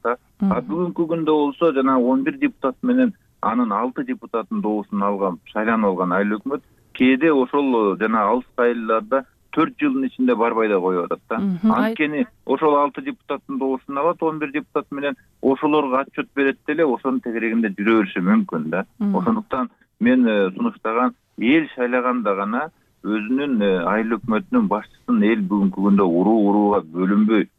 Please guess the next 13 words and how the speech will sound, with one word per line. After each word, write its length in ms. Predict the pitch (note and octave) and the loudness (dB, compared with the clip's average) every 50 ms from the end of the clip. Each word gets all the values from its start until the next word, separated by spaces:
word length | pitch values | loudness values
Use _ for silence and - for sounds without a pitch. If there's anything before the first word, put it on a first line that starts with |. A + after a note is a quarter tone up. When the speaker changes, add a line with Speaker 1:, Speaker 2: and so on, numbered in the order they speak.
| _ | _
Speaker 1:
кокту 320 | - - G2 - _ - A2 | -8 -8 -8 -6 _ -4 -2
коктуга 380 | G#2 G2 - _ - G2 F#2+ | -2 -2 -4 _ -2 0 0
бөлүнбөй, 540 | F2 F#2+ G2+ G2+ G2+ G2+ A2 A2+ A2+ G2+ F#2 - _ _ _ _ _ - | 2 2 0 0 2 2 2 2 0 0 -2 -4 _ _ _ _ _ -4
толук 380 | - C3 C#3+ E3 D#3+ C3+ - _ _ - | -2 -2 -2 -2 -4 -6 -8 _ _ -12
демократиялык 600 | G2+ A2 A#2 A2 B2 A#2 A2 G#2 A2+ G#2+ G2+ - _ - | -10 -8 -8 -6 -4 -4 -4 -4 -4 -8 -8 -8 _ -12
түрдө 240 | A#2+ A#2 A#2+ A2+ F#2 G#2 | -10 -6 -6 -6 -6 -6
иштей 340 | B2 - - - F#3 F#3 E3 | -8 -8 -6 -2 -2 -2 0
турган 360 | A#2+ C#3 C3 B2 B2+ A#2+ A2+ | -2 -2 -2 0 0 0 0
баланы 320 | G#2 G#2 G#2+ G#2+ G#2 G#2 G2+ | 0 0 0 0 0 -2 -2
гана 240 | G2 G2 G2 F#2 F2+ - | -2 -2 -4 -4 -4 -2
шайлайбыз 380 | - G2 G2+ G#2 G2+ G2 F#2 - - | -2 0 0 0 0 0 -2 -4 -6
деген 260 | G2+ G2 F#2+ F#2+ F2+ | -4 -2 -2 -2 -2
деңгээлге 500 | F2+ G2+ G2+ F#2+ F#2+ F2+ F2 F2 F#2 | 0 0 0 2 0 -2 -2 -4 -6